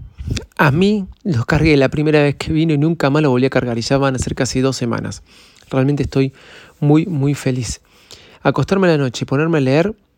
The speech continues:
se volvió en uno de mis hobbies más, eh, preferidos.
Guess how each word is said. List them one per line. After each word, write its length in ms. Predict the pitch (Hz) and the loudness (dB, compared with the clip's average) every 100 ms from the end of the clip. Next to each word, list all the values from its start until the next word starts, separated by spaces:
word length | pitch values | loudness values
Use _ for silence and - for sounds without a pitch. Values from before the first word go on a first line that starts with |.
| - | -8
se 160 | - | 0
volvió 260 | 143 139 160 | 2 2 2
en 60 | |
uno 220 | 156 151 143 | 0 0 -2
de 80 | |
mis 140 | 135 127 | -2 -4
hobbies 400 | - 143 143 - _ - | -2 0 -2 -6 _ -6
más, 320 | 139 143 - _ - - - | -2 -2 -4 _ -20 -20 -2
eh, 440 | 135 127 127 127 131 | 2 2 2 0 -2
preferidos. 600 | - - 117 120 104 | -2 -2 -2 -2 -4